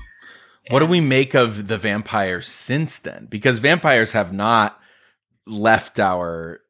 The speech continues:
Speaker 1: public consciousness, you know, and,
Speaker 2: No.
Speaker 1: and in fact have been quite popular at various points.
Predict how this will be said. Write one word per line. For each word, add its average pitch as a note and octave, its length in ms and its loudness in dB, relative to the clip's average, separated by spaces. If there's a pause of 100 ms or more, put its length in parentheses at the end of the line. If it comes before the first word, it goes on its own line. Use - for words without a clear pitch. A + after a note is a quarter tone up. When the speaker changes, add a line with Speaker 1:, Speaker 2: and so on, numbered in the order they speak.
(100)
Speaker 1:
public G2 460 -2
consciousness, B2 760 -4
you G2 80 -6
know, F2+ 200 -8
and, F#2+ 80 -4
Speaker 2:
No. D#3+ 140 2
Speaker 1:
and A2 120 -2
in G#2+ 80 -2
fact B2 280 2
have A2 80 -2
been G#2+ 140 -4
quite - 240 -6
popular G#2 520 0
at D2+ 80 -10
various G2 460 -2
points. - 580 -16